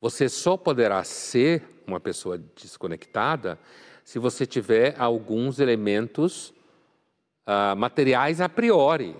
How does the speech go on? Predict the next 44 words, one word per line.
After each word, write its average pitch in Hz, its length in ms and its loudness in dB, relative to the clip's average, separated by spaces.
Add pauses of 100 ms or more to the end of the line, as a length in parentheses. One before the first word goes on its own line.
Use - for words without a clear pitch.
Portanto, 147 480 0
esse 208 240 0
destino 165 420 0
histórico 120 560 0
ao 98 80 0
qual 101 180 0
me 92 120 -8
referia, 90 640 -8 (220)
né, 147 280 -6 (580)
ah, 92 380 0
se - 240 -2
materializa 107 720 0
de 90 100 -8
uma 92 160 -4
forma 90 400 -2
tal, 113 380 0
por 87 160 -6
exemplo, 101 480 -2
alguém 110 340 -2
que 101 140 -14
queira 98 260 -2
viver 87 260 -4
de 82 80 -16
forma 87 300 -4
desconectada, 92 1040 -6 (540)
né? 113 260 -6 (880)
Não 262 100 0
essas 277 220 0
bobagens 110 600 0
do 98 140 -10
dia 101 220 -2
da 92 160 -2
desconexão - 760 -6
que - 120 -10
o - 20 -6
marketing 87 520 -8
inventa, 87 440 -8
que - 80 -20
todo 90 200 -4
mundo 85 140 -8
fica - 160 -8
brincando 87 460 -8
de 82 100 -8
livre, 82 500 -10